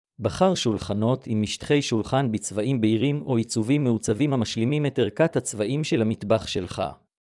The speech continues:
צבעים ודפוסים נועזים מוסיפים עניין ויזואלי ויוצרים הצהרה במטבח ניטרלי אחרת.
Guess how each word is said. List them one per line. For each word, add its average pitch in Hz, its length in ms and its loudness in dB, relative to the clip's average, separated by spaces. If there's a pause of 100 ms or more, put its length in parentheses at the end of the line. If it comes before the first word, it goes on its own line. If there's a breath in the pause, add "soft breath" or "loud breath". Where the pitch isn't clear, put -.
(720)
צבעים 123 480 0
ודפוסים 107 640 0
נועזים 107 340 2
מוסיפים 127 520 0
עניין 113 380 2
ויזואלי 104 640 2
ויוצרים 123 500 0
הצהרה 120 420 0
במטבח 113 640 0
ניטרלי 131 500 2
אחרת. - 680 -6